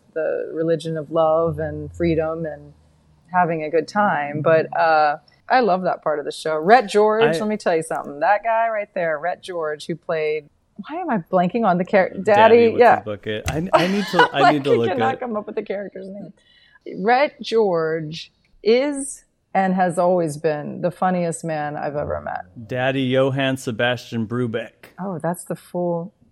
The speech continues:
Speaker 2: Is that
Speaker 1: Yeah,
Speaker 2: right?
Speaker 1: well,
Speaker 2: That's
Speaker 1: I think
Speaker 2: the
Speaker 1: we just
Speaker 2: full,
Speaker 1: called him
Speaker 2: I think
Speaker 1: Dad.
Speaker 2: that's the
Speaker 1: I think
Speaker 2: full
Speaker 1: we just
Speaker 2: name.
Speaker 1: shortened it to Daddy. <laughs> I don't remember that whole name.
Speaker 2: That makes
Speaker 1: Um, but
Speaker 2: sense.
Speaker 1: yeah, Rhett George played, played Daddy, and he is brilliant.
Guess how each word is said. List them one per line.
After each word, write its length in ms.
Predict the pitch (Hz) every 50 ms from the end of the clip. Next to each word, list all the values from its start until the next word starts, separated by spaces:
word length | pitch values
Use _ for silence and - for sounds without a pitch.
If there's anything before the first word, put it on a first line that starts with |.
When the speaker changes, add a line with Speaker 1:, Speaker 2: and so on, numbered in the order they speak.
| _ _ _ _ -
Speaker 2:
Is 80 | 117 113
that 100 | 123 120
Speaker 1:
Yeah, 300 | 123 - - 143 151 165
Speaker 2:
right? 80 | 143
Speaker 1:
well, 260 | 165 175 180 175 - _ _ _ _ _ _ _ _ _ _ -
Speaker 2:
That's 160 | - 127 127
Speaker 1:
I 20 | -
think 200 | - 190 190 -
Speaker 2:
the 60 | -
Speaker 1:
we 80 | 269 269
just 160 | - 277 - -
Speaker 2:
full, 60 | -
Speaker 1:
called 240 | 226 202 190 180 165
him 40 | 156
Speaker 2:
I 40 | -
think 60 | 156
Speaker 1:
Dad. 200 | 185 190 185 175 165
Speaker 2:
that's 60 | - -
the 40 |
Speaker 1:
I 40 | 190
think 160 | 208 - 311 269
Speaker 2:
full 40 | 269
Speaker 1:
we 40 | 247
just 160 | 190 190 180 -
Speaker 2:
name. 40 | -
Speaker 1:
shortened 240 | 202 175 - 160
it 100 | 160 156
to 100 | - 165
Daddy. 520 | 160 147 160 175 185 170 156 - 160 156 - - _ _
<laughs> 140 | - - 466
I 260 | 453 - - - - 214 - 302
don't 160 | 320 339 294
remember 260 | 269 285 294 285 262
that 140 | 233 233 254
whole 180 | 240 - 185 180
name. 140 | 180 175 196 _ _ _ _ _ _ _ _ _ - - _ -
Speaker 2:
That 60 | -
makes 100 | - 226
Speaker 1:
Um, 220 | 226 220 214 208 196
but 60 | 208
Speaker 2:
sense. 160 | 220 226 220
Speaker 1:
yeah, 440 | 233 233 226 220 202 180 165 147 - -
Rhett 300 | - 196 226 220 202 208
George 340 | 220 214 202 190 165 - _
played, 400 | - 175 156 151 151 151 151 170 _ _ _ _ _ _ _ -
played 220 | - 170 156 147
Daddy, 420 | - 151 160 110 - 131 123 113 - -
and 400 | 170 180 180 175 175 165 165 151
he 480 | 135 180 180 180 175 170 170 170 170 _ _ _ _ _ _ _ -
is 520 | 170 170 156 143 143 - - - - - _ _ _ _ _ _ _ _ 180
brilliant. 380 | - 156 - - - - -